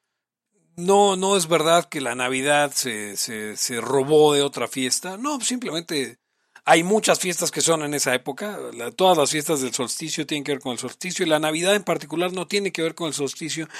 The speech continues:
sino con, eh, hay una cuenta en la que supuestamente la, la, la Inmaculada Concepción ocurre en este, digo, no la Inmaculada Concepción, el, el, el, el,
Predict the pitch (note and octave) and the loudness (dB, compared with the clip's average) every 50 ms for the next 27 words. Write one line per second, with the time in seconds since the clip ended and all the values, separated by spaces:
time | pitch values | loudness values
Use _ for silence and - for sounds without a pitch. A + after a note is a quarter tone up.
0 | - - - - - - - F3 D#3+ D#3+ D3 - D#3+ C#3+ C#3+ C#3+ C#3 C3+ B2 - | -10 -10 -10 -6 -2 0 0 2 2 2 2 4 4 4 4 2 0 -4 -8 -12
1 | _ _ _ _ _ _ _ _ _ _ _ _ _ _ _ - C#3+ C#3+ C#3 C#3+ | _ _ _ _ _ _ _ _ _ _ _ _ _ _ _ -6 -4 -2 0 0
2 | C#3 C3+ C3+ C#3 D3 D#3+ F3 G3 G3 F#3+ F#3+ F#3 F3+ D#3+ - - F#3 F#3 F3 - | 0 2 2 2 4 4 6 6 6 4 2 0 0 -2 0 2 2 2 2 0
3 | F3 D3 C3+ B2+ A#2+ - - B2+ A#2+ - - - D#3 C#3 - - D3 D3 D3 C#3+ | -2 -2 0 -2 -2 -2 -2 -2 -2 -2 -4 -4 -6 -4 -2 -2 -2 -2 -2 -4
4 | C3 - D3 C3+ B2+ A#2+ A#2+ B2 B2 - - A#2 A2+ A2+ A#2 A#2+ A#2+ A#2 A#2+ A#2+ | -4 -2 0 0 0 -2 -4 -8 -12 -12 -10 -8 -8 -8 -6 -6 -6 -6 -6 -6
5 | A#2+ B2 A#2 - - C#3 C#3 C3 - B2+ A2 - B2+ A#2+ - - D3 C3+ C3 B2+ | -8 -8 -8 -4 -2 0 0 0 -2 -4 -4 -4 -4 -4 -4 -2 -2 -2 -4 -4
6 | A#2 - - C#3 B2+ B2 A#2+ A#2 A#2 A#2 A2 G#2 - _ _ _ _ _ _ - | -6 -6 -2 -2 0 0 0 -2 -4 -4 -4 -6 -12 _ _ _ _ _ _ -6
7 | - A#2 A2+ A2 G#2+ - - - - A#2+ A2+ A2 A2 G#2+ G#2+ G#2 G#2+ B2+ - B2+ | -6 -4 -4 -4 -2 -2 -2 -2 -2 -4 -6 -4 -4 -4 -4 -6 -8 -8 -2 0
8 | D3 C#3+ C#3+ D3+ D#3+ D#3 D3 C#3 C3 A2+ C3 C#3 C#3 B2+ B2+ A2 A#2+ - - - | 2 2 4 4 2 2 2 0 0 2 2 2 2 2 0 -2 -4 -4 -4 -4
9 | D3+ C3+ B2+ A#2+ A2+ A#2 A#2+ A2+ A#2 A#2 A2+ A2+ A#2 A#2 A#2 A#2 A#2 A#2 A#2 A#2 | -2 -2 -4 -6 -6 -6 -8 -8 -6 -6 -6 -6 -6 -6 -6 -6 -6 -6 -6 -8
10 | A2+ A2 | -8 -10